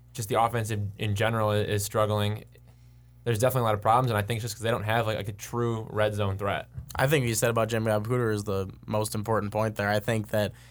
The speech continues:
Speaker 2: his play calling was very, very predictable. Um, everything that he did inside the red zone,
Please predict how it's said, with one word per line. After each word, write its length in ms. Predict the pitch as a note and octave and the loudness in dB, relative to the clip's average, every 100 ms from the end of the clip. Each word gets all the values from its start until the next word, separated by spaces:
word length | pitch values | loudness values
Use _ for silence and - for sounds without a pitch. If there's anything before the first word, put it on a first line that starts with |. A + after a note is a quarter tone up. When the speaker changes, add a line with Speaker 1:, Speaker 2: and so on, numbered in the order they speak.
| - - | -10 -2
Speaker 2:
his 180 | C3+ | 0
play 220 | - C3+ B2 | 4 4 6
calling 400 | C#3 B2+ B2+ A#2+ | 4 6 4 2
was 460 | A2 G#2+ G#2 - - - - - | 2 0 0 -4 -8 -20 -20 -14
very, 500 | G#2+ A#2 A#2 A#2 A#2 | -2 2 2 2 0
very 280 | G#2 B2 B2 | 2 2 2
predictable. 640 | B2+ C#3+ - B2 A2 G#2 | 2 2 2 2 4 4
Um, 100 | G2+ | 4
everything 320 | A#2 B2 C3+ | 2 4 4
that 80 | B2 | 4
he 80 | A#2+ | 4
did 140 | B2+ | 4
inside 220 | B2+ C3 | 4 2
the 80 | A#2 | 2
red 200 | A#2+ B2 | 0 2
zone, 300 | B2 B2 | 2 2